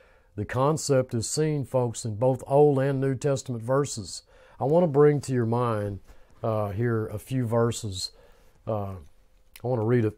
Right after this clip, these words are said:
read a few here. I've got quite a few. It's amazing how many there are.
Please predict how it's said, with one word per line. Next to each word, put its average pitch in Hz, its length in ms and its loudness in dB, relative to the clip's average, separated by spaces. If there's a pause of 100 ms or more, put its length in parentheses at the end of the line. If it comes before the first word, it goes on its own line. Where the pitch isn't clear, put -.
read 117 240 0
a 101 40 -4
few 110 380 -2
here. 101 340 -2 (400)
I've 139 140 2
got 156 220 6
quite 143 320 2
a 120 60 -2
few. 135 260 -2
It's 113 180 -4
amazing 139 540 4
how 135 200 0
many 135 300 2
there 110 260 -2
are. 113 380 2